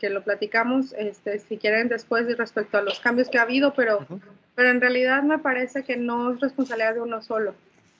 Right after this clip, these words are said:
Speaker 1: que es, que es, que es un, un conjunto de situaciones que, que llevan a esta situación y que tienen razón en estar decepcionados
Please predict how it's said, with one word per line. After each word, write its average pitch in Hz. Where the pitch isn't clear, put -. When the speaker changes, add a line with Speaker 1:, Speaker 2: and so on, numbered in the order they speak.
Speaker 1:
que 214
es, 214
que 233
es, 220
que 233
es 233
un, 254
un 240
conjunto 247
de 262
situaciones 233
que, 226
que 220
llevan 247
a 269
esta 277
situación 262
y 311
que 247
tienen 277
razón 247
en 254
estar 240
decepcionados 240